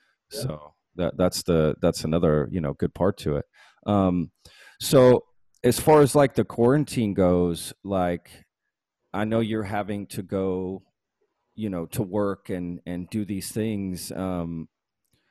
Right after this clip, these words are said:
Speaker 2: what is it like, like, coming home? Is, is the family, you know, everyone trying to stay separate? I mean, how is that? How, how is trying to just juggle that on its own?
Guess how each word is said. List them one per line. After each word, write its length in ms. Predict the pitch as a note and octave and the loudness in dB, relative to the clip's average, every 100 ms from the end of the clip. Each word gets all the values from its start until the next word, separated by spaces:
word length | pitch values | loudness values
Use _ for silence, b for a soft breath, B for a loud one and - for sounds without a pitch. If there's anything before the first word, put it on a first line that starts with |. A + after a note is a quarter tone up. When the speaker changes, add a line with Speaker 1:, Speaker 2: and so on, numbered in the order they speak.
| _ _ | _ _
Speaker 2:
what 260 | - G#2 A#2 | -8 0 0
is 140 | A2+ | 2
it 100 | A#2 | -2
like, 280 | E2+ G#2 - | 0 -2 -2
like, 180 | G2+ F#2+ | -4 -4
coming 280 | B2+ A2 G2 | -4 -4 -2
home? 440 | F2+ A2+ A2 G2+ | -2 0 0 0
Is, 360 | F#2+ F#2 F2 - | -2 -4 -6 -10
is 240 | G2 F2+ | -8 -6
the 100 | G2 | -6
family, 560 | - A#2+ A#2 A#2 A2+ A2+ | -4 -2 0 -2 -2 -2
you 180 | A2+ A2+ | -4 -4
know, 220 | G2+ G2 | -2 -2
everyone 300 | G#2 A2+ G#2+ | -2 -4 -4
trying 200 | - G#2+ | -4 -6
to 60 | |
stay 200 | G2+ A2 F#2 | -4 -6 -6
separate? 320 | - A#2+ G#2+ | -4 -4 -4
I 40 | |
mean, 100 | A2 | -4
how 200 | A#2 C#3 | -2 -2
is 120 | A2+ | -2
that? 300 | G2+ A#2+ A2 | 0 0 0
How, 180 | G#2 C3 | -2 -2
how 160 | - D3+ | 0 0
is 100 | D3+ | 0
trying 180 | D#3+ C3+ | -2 -4
to 60 | |
just 220 | A2+ A#2+ - | -4 -4 -2
juggle 340 | G#2+ G#2 E2+ | -2 -2 -6
that 260 | F2+ F2+ - | -6 -6 -8
on 140 | E2+ | -14
its 180 | D2+ - | -16 -16
own? 80 | C2 | -18